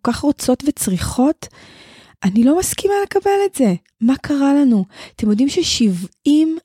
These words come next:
אחוז מהגירושין הם בשנים הראשונות? עכשיו, אחרי שיש לנו ילדים, זה כל מה שרצינו, לא? רצינו ילדים, רצינו משפחה, ואפילו אם אני חושבת רק על הילדים, אוקיי?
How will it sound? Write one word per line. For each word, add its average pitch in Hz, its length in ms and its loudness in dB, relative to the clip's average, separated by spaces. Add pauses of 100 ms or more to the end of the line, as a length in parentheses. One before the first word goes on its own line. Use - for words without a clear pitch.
(100)
אחוז 277 600 -2
מהגירושין 202 880 0
הם 220 100 2
בשנים 208 460 0
הראשונות? 226 880 0 (840)
עכשיו, 330 600 0 (760)
אחרי 277 240 -2
שיש 311 400 0
לנו 339 160 4
ילדים, 247 720 0
זה 240 120 -2 (160)
כל 330 460 2
מה 277 300 2
שרצינו, 294 880 0
לא? 240 260 2 (1000)
רצינו 320 320 0
ילדים, 269 540 2
רצינו 285 280 0
משפחה, - 520 -2 (120)
ואפילו 233 440 -2
אם 453 180 0
אני 370 100 0
חושבת 381 420 -2
רק 330 240 -2
על 392 60 0
הילדים, 277 560 2
אוקיי? 320 460 0